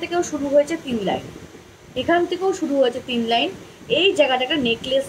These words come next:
মতো, এই জায়গাটা একটা নেকলেস মতো হয়েছে। white and পুরো ডিপ যে বেদানা কালারটা, সেই কালারের কম্বিনেশনে করা হয়েছে সেটটা। নিচে এরকম পেন্ডেন্ট ঝুলছে। এবার বলো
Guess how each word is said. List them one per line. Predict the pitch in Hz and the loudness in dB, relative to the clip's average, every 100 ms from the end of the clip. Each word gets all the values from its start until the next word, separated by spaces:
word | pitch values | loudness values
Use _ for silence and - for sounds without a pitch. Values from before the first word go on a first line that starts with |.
| 233 | -4
মতো, | 185 170 - - - - - | -8 -6 -8 -10 -20 -20 -4
এই | 269 339 | 0 4
জায়গাটা | 311 262 247 | 4 2 2
একটা | 254 240 | -2 -2
নেকলেস | 220 233 254 247 233 | -4 0 0 -2 -4
মতো | 220 226 | -4 -2
হয়েছে। | 208 202 190 269 381 - - - - | 0 0 2 2 2 -2 -18 -20 0
white | 254 302 - - 208 262 | 2 2 0 -2 0 2
and | 269 233 - - | 0 -4 -12 -4
পুরো | 311 349 359 240 - | 2 4 2 -2 2
ডিপ | 349 415 - | 4 4 0
যে | 320 | -2
বেদানা | 262 262 269 277 | 0 2 2 2
কালারটা, | 262 254 247 320 | 2 2 2 -2
সেই | 339 - 285 302 | -2 -2 -2 0
কালারের | 240 240 240 294 277 | 2 2 2 2 0
কম্বিনেশনে | 226 226 233 226 247 269 - | -2 -2 -4 -6 -8 -10 -4
করা | 208 208 | 0 0
হয়েছে | 214 202 277 - | -2 -4 -6 -4
সেটটা। | 185 - - - - - - - | -6 -6 -6 -6 -8 -20 -20 -8
নিচে | 233 269 311 302 | -2 0 2 4
এরকম | 226 277 285 | 4 0 -2
পেন্ডেন্ট | 233 202 214 262 - | -2 -2 -2 -4 -4
ঝুলছে। | 196 180 - 180 - - - - - | -8 -10 -10 -12 -14 -18 -20 -20 -2
এবার | 220 240 311 262 | 2 4 4 2
বলো | 226 | 2